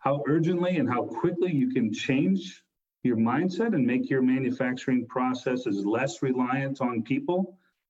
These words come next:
is right now the main topic of discussion, right? It's not replacing a person here or there for money. It's about reevaluating your internal processes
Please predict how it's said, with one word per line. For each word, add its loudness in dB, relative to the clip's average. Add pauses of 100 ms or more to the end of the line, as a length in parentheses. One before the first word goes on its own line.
(320)
is 2
right 2
now 0
the 0
main 0
topic -2
of -4
discussion, -8
right? -2
It's -10
not 0 (720)
replacing 2
a 2 (100)
person 0
here 2
or 2
there 0
for -4
money. 2
It's 0
about -2 (840)
reevaluating 2
your 2
internal 0
processes -2